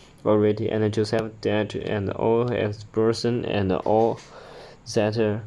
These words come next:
creation, and the children of the Israel were faithful,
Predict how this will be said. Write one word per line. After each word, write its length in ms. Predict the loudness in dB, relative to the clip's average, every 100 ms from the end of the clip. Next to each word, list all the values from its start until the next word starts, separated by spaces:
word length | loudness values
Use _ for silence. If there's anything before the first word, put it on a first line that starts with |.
| -14 -20 -12
creation, 840 | 0 2 2 2 0 0 0 -2 -2
and 240 | 0 0
the 240 | 2 0 -2
children 300 | -4 -6 -6
of 160 | -8
the 260 | -6 -4 -2
Israel 480 | -4 -4 -2 -2 -2
were 200 | -2 -4 -8 -14 -10
faithful, 600 | -4 -4 -4 -6 -4 -4